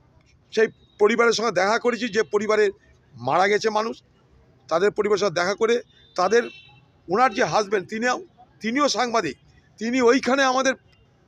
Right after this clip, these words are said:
স্টেটমেন্ট নিচ্ছিলেন, আর তার সহধর্মিণী বাইরে ছিল, সে স্পটে ছিল না। তার উপর কেন হামলা হলো?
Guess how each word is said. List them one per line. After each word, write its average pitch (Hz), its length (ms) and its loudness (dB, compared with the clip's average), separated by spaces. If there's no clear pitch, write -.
স্টেটমেন্ট 240 460 -2
নিচ্ছিলেন, 196 380 -4
আর 190 100 -2
তার 240 240 4
সহধর্মিণী 247 760 0
বাইরে 277 280 2
ছিল, 220 180 -2
সে 233 220 0
স্পটে 226 380 -2
ছিল 247 220 -4
না। 151 260 -2
তার 214 180 4
উপর 294 200 2
কেন 294 200 2
হামলা 254 280 0
হলো? 240 280 2